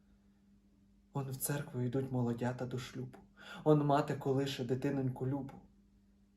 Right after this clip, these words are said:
«Ходімо», — говорить дружина дружині, «з'єднаємо руки і долю свою,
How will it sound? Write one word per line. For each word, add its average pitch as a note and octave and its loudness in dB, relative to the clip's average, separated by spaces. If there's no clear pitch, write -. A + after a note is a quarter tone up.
«Ходімо», — D3 2
говорить C#3+ 2
дружина C3 -2
дружині, B2+ -10
«з'єднаємо C3 2
руки B2+ 0
і A2+ 0
долю C3+ -2
свою, C#3+ -6